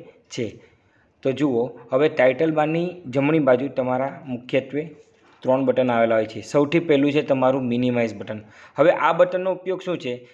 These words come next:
કે જેવો તમે માઉસનો એરો એની પર મૂકશો, ડાબું બટન એકવાર દબાવશો તો ડેસ્કટોપ પરથી અદૃશ્ય થઈ જશે. શું થશે? ડેસ્કટોપ પરથી અદૃશ્ય થઈ જશે.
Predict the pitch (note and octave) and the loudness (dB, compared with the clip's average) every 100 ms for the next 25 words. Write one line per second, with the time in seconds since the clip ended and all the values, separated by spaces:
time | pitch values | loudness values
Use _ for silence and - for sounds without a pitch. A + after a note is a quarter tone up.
0 | _ C#3 A#2 C3+ D3 E3+ D#3 D#3 C#3+ B2 | _ -8 -2 2 4 2 0 -2 0 0
1 | B2+ B2+ C3+ B2+ B2 A#2+ A#2+ C3 A#2 C3+ | 0 -2 0 2 2 0 -2 -4 -4 -4
2 | - A#2+ A2 B2 - _ _ _ _ _ | -6 -6 -6 -8 -14 _ _ _ _ _
3 | _ _ B2 B2 C#3+ D#3 D#3+ D#3+ D#3 D#3 | _ _ 2 2 4 4 4 2 0 2
4 | D3+ D3 D3+ C3+ C3 C3 D#3 - - _ | 2 2 2 2 -2 -4 -4 -14 -20 _
5 | - B2 A#2+ - C#3+ - C#3 D3+ D3+ - | -4 2 2 2 0 4 2 2 -6 0
6 | C3+ A#2+ B2 A#2+ A#2 A#2+ A2 G#2+ G#2 G#2 | 0 2 0 2 -2 -2 -8 -8 -10 -12
7 | G2 D#3 D#3 C3+ D3 D3+ F#3 A3+ - B2 | -10 -8 -4 -4 -2 -2 -4 -10 -10 -4
8 | A#2+ - C3 - B2+ C3 E3+ C4 - - | -4 -2 -4 0 -2 0 -2 -2 -8 -20
9 | _ _ C#3+ C#3 B2 B2 - D#3 A#3 - | _ _ 2 2 2 -2 0 -2 -2 -8
10 | - - C#3+ C#3 A#2 A2 G#2 | -20 -6 0 0 0 -4 -8